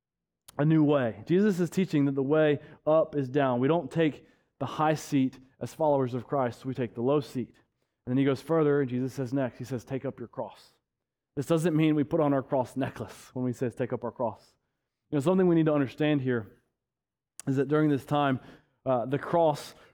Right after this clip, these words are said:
was an instrument of cruelty, shame, and torture. Uh, what he's saying in this time is pretty extreme and radical. Um, this isn't the nice,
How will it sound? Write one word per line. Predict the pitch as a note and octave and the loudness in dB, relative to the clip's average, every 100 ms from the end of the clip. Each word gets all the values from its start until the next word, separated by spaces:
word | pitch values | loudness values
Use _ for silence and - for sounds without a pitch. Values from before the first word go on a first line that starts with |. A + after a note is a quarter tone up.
| _ - | _ -2
was | D3 | 0
an | C#3+ | 0
instrument | D3+ D#3+ E3 D#3+ | 0 0 0 0
of | C#3 - | -2 -4
cruelty, | - D#3+ E3+ G3 G3+ - _ _ _ _ _ _ _ _ _ _ - B2+ | 0 2 2 0 0 -4 _ _ _ _ _ _ _ _ _ _ -20 -12
shame, | - D#3+ E3+ F3 | -2 2 2 2
and | C#3+ | 0
torture. | - E3 E3 F#3+ F#3 - _ _ _ _ - | 0 0 0 -2 -4 -10 _ _ _ _ -6
Uh, | C3+ B2 | 0 0
what | A#2 F3 G3+ | 2 4 4
he's | G3+ | 2
saying | - F3+ F#3 G3+ | 2 2 4 4
in | F3+ | 4
this | F#3 - | 2 0
time | F3 F3 G3 | 0 2 2
is | D3+ | 0
pretty | - E3+ F3 G3 D#3+ | -2 0 2 2 2
extreme | C3+ - D3+ F3 F#3+ | -2 -2 0 2 4
and | C#3+ | 2
radical. | C3+ D3+ - G#3+ A#3 - _ _ _ _ | 2 0 0 -2 -2 -6 _ _ _ _
Um, | C#3+ C#3 B2 | -2 -2 0
this | D3 G3 - | 0 0 2
isn't | F3+ G3 G3 | 2 4 2
the | F3 | 2
nice, | D#3+ D#3+ F#3 G3 - | 2 2 2 0 -6